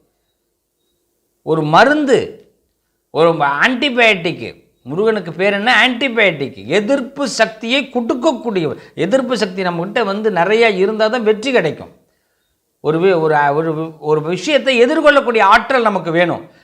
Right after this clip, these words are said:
அந்த எதிர்கொள்ளக்கூடிய ஆற்றல் மேஷத்துக்கு உண்டு. நீங்க கீழே இறங்கக்கூடாது. ஒரு சில நேரங்கள்ல மேஷராசிக்காரர்கள் குழப்பத்திற்குள்ள போவாங்க. அப்போ மத்தவங்க எப்போ வீழ்வீர்கள் என்று உங்களை எதிர்பார்க்கிறார்கள்னு அர்த்தம். நல்ல கவனிங்க மேஷராசிக்காரர்களே,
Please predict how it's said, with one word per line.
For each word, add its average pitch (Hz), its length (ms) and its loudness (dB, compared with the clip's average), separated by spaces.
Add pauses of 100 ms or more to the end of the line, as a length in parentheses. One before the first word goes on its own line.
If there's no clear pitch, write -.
அந்த 160 180 -2 (160)
எதிர்கொள்ளக்கூடிய 277 680 4 (100)
ஆற்றல் 233 320 0
மேஷத்துக்கு 220 500 0
உண்டு. 220 220 2 (500)
நீங்க 175 180 -6 (120)
கீழே 269 320 4
இறங்கக்கூடாது. 214 560 2 (1500)
ஒரு 185 200 4
சில 190 240 0
நேரங்கள்ல 226 580 2
மேஷராசிக்காரர்கள் 185 960 0
குழப்பத்திற்குள்ள 208 680 0
போவாங்க. 127 380 0 (400)
அப்போ 156 240 -2 (240)
மத்தவங்க 170 360 -2 (120)
எப்போ 190 280 -6 (200)
வீழ்வீர்கள் 254 580 0
என்று 170 140 -2
உங்களை 147 220 -2
எதிர்பார்க்கிறார்கள்னு 127 800 -2
அர்த்தம். 76 300 -20 (260)
நல்ல 156 180 -2
கவனிங்க 160 420 -2
மேஷராசிக்காரர்களே, 107 840 -6